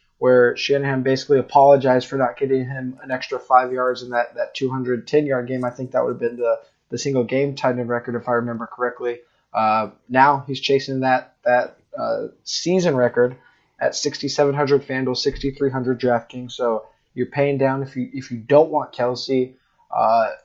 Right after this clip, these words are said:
on, as far as flex play goes,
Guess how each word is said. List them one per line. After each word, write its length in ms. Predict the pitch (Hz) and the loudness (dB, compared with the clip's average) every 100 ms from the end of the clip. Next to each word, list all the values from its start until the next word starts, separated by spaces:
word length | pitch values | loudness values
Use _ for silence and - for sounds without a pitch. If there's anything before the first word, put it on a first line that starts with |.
| _ _ _ - | _ _ _ 2
on, 560 | 143 151 151 143 135 - | 6 6 4 -2 -6 -4
as 140 | - 143 | -2 2
far 220 | - 185 | 6 6
as 100 | 175 | 4
flex 300 | - 170 - | 2 0 0
play 240 | - 147 | 2 2
goes, 420 | 127 123 123 - | 4 4 2 0